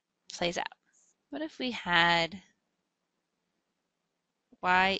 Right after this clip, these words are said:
equals x squared, and we wanted to revolve that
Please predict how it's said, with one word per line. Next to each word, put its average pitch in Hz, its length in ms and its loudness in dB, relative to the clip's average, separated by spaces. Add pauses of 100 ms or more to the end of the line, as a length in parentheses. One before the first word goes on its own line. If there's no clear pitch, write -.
equals 170 800 -8 (580)
x - 200 -10
squared, - 400 -10 (1600)
and 185 360 -6
we 247 120 -8
wanted 262 300 -2
to - 160 -8
revolve 180 400 -2
that 156 340 0